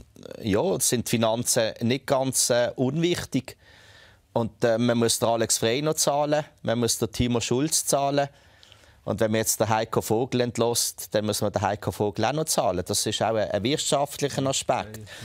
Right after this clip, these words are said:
Aber der geht jetzt einmal weg. Nochmal, äh, Trainerentlassungen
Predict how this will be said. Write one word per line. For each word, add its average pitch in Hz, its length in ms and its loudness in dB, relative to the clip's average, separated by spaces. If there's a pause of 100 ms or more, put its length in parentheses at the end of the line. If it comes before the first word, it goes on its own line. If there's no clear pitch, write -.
(140)
Aber - 160 0
der 117 100 2
geht 123 300 0
jetzt 120 160 0
einmal 113 200 0
weg. 127 380 -2 (840)
Nochmal, 123 460 0 (140)
äh, 113 180 2
Trainerentlassungen 123 1120 2